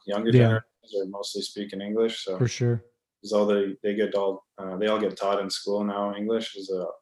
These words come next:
Speaker 1: as a class. So that's what
Speaker 2: Is
Speaker 1: my
Speaker 2: sh-
Speaker 1: wife told me, so.
Speaker 2: When she first came back to Canada, w-, was, was there an adjustment for her, or did she, uh, uh, uh, uh,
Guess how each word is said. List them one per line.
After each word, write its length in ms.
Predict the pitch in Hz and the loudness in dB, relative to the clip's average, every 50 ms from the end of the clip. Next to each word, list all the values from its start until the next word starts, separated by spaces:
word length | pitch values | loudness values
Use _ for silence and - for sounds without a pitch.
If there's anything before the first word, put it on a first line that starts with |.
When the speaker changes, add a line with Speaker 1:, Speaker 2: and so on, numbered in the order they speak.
| _ _ - | _ _ -18
Speaker 1:
as 100 | 95 101 | -16 -14
a 60 | - | -10
class. 400 | - 95 95 95 104 104 - - | -4 -2 -2 0 -2 -2 -4 -6
So 200 | - 90 90 90 _ _ _ _ _ _ _ _ _ _ _ _ _ _ _ - | -6 -8 -8 -10 _ _ _ _ _ _ _ _ _ _ _ _ _ _ _ -16
that's 460 | - - _ - - - - - - - | -16 -16 _ -18 -20 -20 -18 -16 -14 -8
what 120 | - - | 0 4
Speaker 2:
Is 140 | 165 143 - | 6 6 6
Speaker 1:
my 100 | 101 98 | 6 2
Speaker 2:
sh- 40 | 95 | 0
Speaker 1:
wife 240 | - - - - - | -4 -8 -10 -4 0
told 200 | 98 95 92 95 | 2 2 2 0
me, 120 | 92 92 - | -2 -6 -8
so. 220 | - 92 92 92 - - _ _ _ _ _ - | -8 -8 -8 -10 -12 -20 _ _ _ _ _ 2
Speaker 2:
When 260 | 160 147 156 156 151 | 6 8 10 10 10
she 160 | - - 165 | 8 6 2
first 300 | 151 - 175 170 156 - | 4 6 6 4 4 6
came 180 | - 175 156 147 | 6 6 8 10
back 220 | 151 147 143 - - | 10 8 8 6 2
to 60 | 131 | -2
Canada, 440 | - - 131 131 143 156 151 143 139 | 0 4 6 8 8 8 8 8 6
w-, 300 | 123 113 113 117 135 - - | 6 6 6 4 2 0 -2
was, 420 | 143 117 117 113 110 - - - - - - 131 | 0 2 4 4 4 2 -2 -8 -14 -8 0 4
was 280 | 120 117 110 - - - | 6 6 6 4 2 4
there 200 | 123 113 110 110 | 4 6 6 8
an 100 | 107 110 | 6 6
adjustment 600 | 110 107 - 131 123 127 - - 151 151 165 - | 4 6 6 8 6 6 8 6 6 6 6 6
for 200 | - 151 147 139 | 6 6 8 8
her, 320 | 143 156 160 170 170 151 | 8 6 6 6 4 4
or 40 | 123 | 4
did 200 | 110 110 104 98 | 2 0 -2 -2
she, 400 | - - 113 107 104 104 101 - _ - - - - - - - _ _ - | -2 -2 0 0 2 0 -2 -4 _ -18 -20 -20 -20 -20 -20 -20 _ _ 2
uh, 60 | 113 110 - _ - - | 2 2 0 _ 2 4
uh, 80 | 131 120 - - _ _ _ _ _ _ _ _ _ - | 4 4 2 0 _ _ _ _ _ _ _ _ _ 0
uh, 120 | 151 143 147 - - - | 2 4 4 2 2 2
uh, 340 | 139 120 110 104 107 110 113 | 4 4 6 4 4 2 0